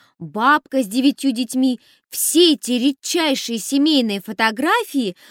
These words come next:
были выкинуты из альбома и неизвестно куда делись. На их месте появились совсем незнакомые отцу люди. У родителей даже слезы появились на глазах,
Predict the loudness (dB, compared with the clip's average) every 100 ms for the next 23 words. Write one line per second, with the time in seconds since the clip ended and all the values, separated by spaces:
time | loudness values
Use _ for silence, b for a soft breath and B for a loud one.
0 | B 0 4 4 4 4 4 4 0 -2
1 | -4 -8 -4 0 0 -2 0 2 2 -2
2 | -4 -2 0 0 -2 0 0 0 -2 -4
3 | -2 -2 0 -2 2 2 2 -2 -10 -18
4 | _ _ _ _ _ _ _ _ _ -6
5 | -2 -2 -2 -4 -4 -6 -6 -8 -8 b
6 | b b -2 0 2 2 0 0 -2 -4
7 | -4 -4 -2 -2 -2 -2 -2 -4 -2 -2
8 | -2 -4 -2 0 0 -2 -6 -14 -18 _
9 | _ _ _ _ _ -12 -6 -4 0 2
10 | 2 0 -4 -4 b b b -8 -4 -2
11 | -2 -4 -4 -2 0 -2 -2 -2 0 2
12 | 4 2 0 -6 -4 -2 0 -2 -4